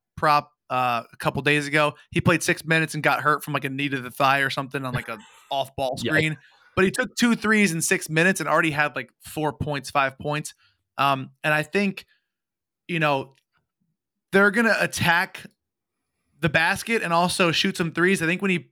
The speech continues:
Speaker 1: faced him last time, he went, what, three for four from deep.
Speaker 2: Yeah.
Speaker 1: I'm not gonna count on a seventy-five percent three-point, uh, percentage in the game, but if he goes one for four, two for five,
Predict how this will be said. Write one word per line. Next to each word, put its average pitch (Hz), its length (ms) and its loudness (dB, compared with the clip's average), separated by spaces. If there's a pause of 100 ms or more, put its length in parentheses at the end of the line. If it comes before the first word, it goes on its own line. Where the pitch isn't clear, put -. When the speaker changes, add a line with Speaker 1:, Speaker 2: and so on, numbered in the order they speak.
Speaker 1:
faced 175 260 2
him 156 80 -4
last 156 240 2
time, 165 140 -4
he 160 120 -2
went, 135 320 -8
what, 135 240 -2
three 170 160 0
for 165 120 -2
four 165 260 0
from 160 220 -4
deep. 165 280 -2 (120)
Speaker 2:
Yeah. 120 320 2
Speaker 1:
I'm 185 60 2
not 214 180 4
gonna 190 160 -2
count 170 340 2
on 160 160 -2
a 151 80 -6
seventy-five 160 640 0
percent 151 340 -4
three-point, 151 460 -4 (760)
uh, 170 200 2
percentage 190 540 -2
in 185 100 -2
the 175 80 -2
game, 190 360 2
but 156 120 -4
if 151 60 -6
he 202 60 0
goes 190 300 2
one 156 300 0
for 180 100 -6
four, 170 360 2
two 175 220 -4
for 156 100 -10
five, 156 580 2